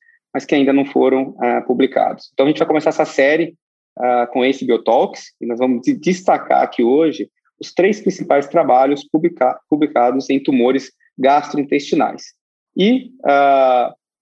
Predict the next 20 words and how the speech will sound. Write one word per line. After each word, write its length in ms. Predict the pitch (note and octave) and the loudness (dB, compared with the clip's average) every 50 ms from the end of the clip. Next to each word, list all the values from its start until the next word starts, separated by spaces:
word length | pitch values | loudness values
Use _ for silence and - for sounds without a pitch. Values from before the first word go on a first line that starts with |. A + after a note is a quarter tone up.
| _ _ _ _ _ _ _ - | _ _ _ _ _ _ _ -2
pra 100 | C#3 C#3 | 0 0
me 100 | C#3+ D#3 | 2 0
ajudar 280 | D#3+ E3 D#3+ C#3+ D3+ | 0 0 2 2 2
a 40 | D3+ | 2
discutir 540 | D3+ D3 - - - D3+ - - - G3+ G#3+ | 0 -4 -8 -6 -6 -6 -6 -4 -4 -4 -2
sobre 200 | - F#3 D3+ D3 | -2 -2 -2 -2
os 60 | - | 0
trabalhos, 460 | - C#3 A#2 A2+ C3 D#3 F3 D#3+ B2 | 0 0 2 4 4 4 2 2 -2
e 60 | B2+ | -4
que 100 | - - | -6 -4
também, 380 | C#3+ - B2+ C3+ C#3 C#3+ C3+ C#3 - _ _ _ _ _ - | -2 0 0 2 2 0 -2 -4 -8 _ _ _ _ _ -2
eh, 160 | - B2 A#2+ | 0 2 4
ajudou 360 | B2 B2+ A#2 B2+ B2 B2 C3+ | 4 2 2 0 0 2 2
a 40 | C#3 | 0
selecionar 760 | C#3 - - D3 D3+ D3 - - C3+ A#2 B2 C#3+ E3+ F3+ E3+ | 0 0 0 0 0 0 0 -2 -2 0 0 0 2 2 2
os 280 | D3 C3 A#2+ - - _ | 0 0 -2 -4 -6 _
melhores 300 | - A2+ A#2 A2+ - - | -2 0 0 0 0 -2
trabalhos 340 | - - G#2 G#2 G#2+ A2+ A#2+ | -4 -2 0 0 0 0 0
desse 240 | C3+ D3 - - G#3 | -2 -4 -2 0 0
ano 340 | D#3 D3 D#3 F3 G3 F#3+ | 2 2 2 0 -2 -6